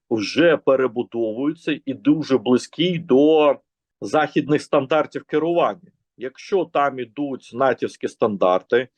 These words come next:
якщо вони їх навчають, то це означає, що це зовсім інші люди з новими компетенціями, е, з новою мораллю.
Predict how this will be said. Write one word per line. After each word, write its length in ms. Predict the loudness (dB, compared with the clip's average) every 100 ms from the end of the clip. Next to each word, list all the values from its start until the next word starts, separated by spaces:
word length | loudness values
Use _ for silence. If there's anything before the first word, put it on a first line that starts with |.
| _ -16 -2
якщо 400 | -2 0 2 2
вони 720 | 4 2 2 2 2 2 0 -2
їх 240 | -4 -2
навчають, 640 | -6 -4 -2 0 0 -2 -4
то 100 | -8
це 180 | -2 -2
означає, 580 | 0 -4 -2 0 0
що 140 | -2 -10
це 160 | -14
зовсім 460 | -8 -6 -6 -8 -8
інші 300 | -6 0 0
люди 300 | 2 2 0
з 140 | 0
новими 460 | 0 0 2 2 2
компетенціями, 1080 | 0 -2 0 -2 2 0 -2 -6 -6 -6 -10
е, 80 | -10 _ _ _ _ 0 4 4 2 -6
з 140 | -8
новою 640 | 0 2 4 4 4 4
мораллю. 960 | 4 4 4 2 0 -2 -6 -10 -12 -12